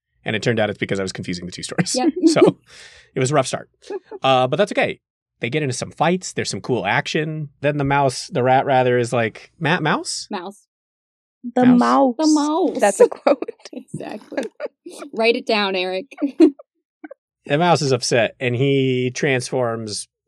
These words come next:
Speaker 1: uh, Kara, Carol, Bump
Speaker 2: Clara.
Speaker 1: Barbie
Speaker 3: Clara.
Speaker 1: into a tiny little thing. And then, uh, she and the Nutcracker go walk into a magical world.
Speaker 2: Well,
Speaker 1: And that,
Speaker 2: wait,
Speaker 1: like,
Speaker 2: wait,
Speaker 1: kicks
Speaker 2: wait.
Speaker 1: us all
Speaker 2: You're
Speaker 1: off.
Speaker 2: skipping over some important points.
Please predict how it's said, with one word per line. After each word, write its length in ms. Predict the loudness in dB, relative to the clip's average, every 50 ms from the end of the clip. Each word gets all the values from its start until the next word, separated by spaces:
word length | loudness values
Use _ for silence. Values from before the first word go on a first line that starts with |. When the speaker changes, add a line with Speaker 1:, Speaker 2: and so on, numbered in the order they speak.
| _ _ -6 0
Speaker 1:
uh, 380 | 2 4 4 4 4 2 0 -2 -6 _ -6
Kara, 440 | -2 0 0 0 0 0 -2 -4
Carol, 560 | -6 _ -2 -2 0 0 0 0 -2 -2 -4 -8 _ _ _ _ _ _
Bump 180 | 0 0 2 0
Speaker 2:
Clara. 120 | 0 2
Speaker 1:
Barbie 360 | 2 2 2 2 0 -4 -6 -8
Speaker 3:
Clara. 400 | -6 -4 -4 -2 -2 -2 -2 -2
Speaker 1:
into 160 | -2 -2 -2
a 40 | -2
tiny 320 | -2 -2 -2 -2 -4 -4
little 200 | -4 -4 -4 -4
thing. 340 | -4 -6 -8 -8 -8 -10 -12 -16 _ _ _ _ _ _ _ _ _ _ _ _ -8
And 480 | -4 -2 0 0 0 0 -2 -2 -2
then, 400 | 0 0 2 2 2 0 0 2
uh, 220 | 2 4 4 4 2
she 180 | 2 2 2
and 100 | 2 2
the 60 | 2 2
Nutcracker 640 | 2 0 0 2 2 2 2 0 0 0 0 0
go 320 | 0 2 2 4 4 4
walk 280 | 6 6 6 4 4 2
into 160 | -2 -2 -2
a 40 | -2
magical 320 | 0 0 -2 -2 0 0
world. 280 | 2 2 2 2 0 -2 _
Speaker 2:
Well, 200 | -8 -6 -4 -2
Speaker 1:
And 60 | -2
that, 120 | 0 0 2
Speaker 2:
wait, 60 | 2
Speaker 1:
like, 80 | 2 0
Speaker 2:
wait, 80 | 0 0
Speaker 1:
kicks 160 | 0 -2 -2
Speaker 2:
wait. 60 | -2
Speaker 1:
us 120 | -2 -4 -4
all 80 | -4
Speaker 2:
You're 100 | -4 -4
Speaker 1:
off. 60 | -4 -6
Speaker 2:
skipping 320 | -6 -6 -2 0 0 0
over 180 | -2 -4 -8 -12
some 160 | -10 -10 -10
important 400 | -10 -10 -8 -8 -8 -8 -8 -10
points. 440 | -12 -12 -12 -12 -14 -14 _ _